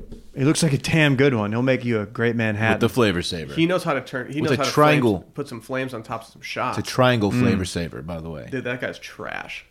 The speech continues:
Speaker 2: That's the worst facial hair anyone could ever have.
Speaker 3: I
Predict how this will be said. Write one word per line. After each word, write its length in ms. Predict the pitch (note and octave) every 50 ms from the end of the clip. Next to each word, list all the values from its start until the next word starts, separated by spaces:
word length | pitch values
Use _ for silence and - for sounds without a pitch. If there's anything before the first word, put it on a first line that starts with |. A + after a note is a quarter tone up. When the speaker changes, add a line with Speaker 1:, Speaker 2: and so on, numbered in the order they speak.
| _ -
Speaker 2:
That's 180 | A#2 B2+ -
the 100 | - C#3+
worst 260 | C3+ C3+ C#3+ C3 - -
facial 240 | D3 C#3 - B2
hair 200 | G#2+ A2+ A2+ G#2+ -
anyone 260 | A2 A2+ A2 G#2+ G2+
could 100 | F#2+ F#2+
ever 160 | F#2 F2+ E2+ D#2+
have. 280 | D#2+ C#2 - - _ _ _ _ _ _ _ _ _ _ _ _ _ _ _ _ _ _ _ _ _ -
Speaker 3:
I 100 | G#2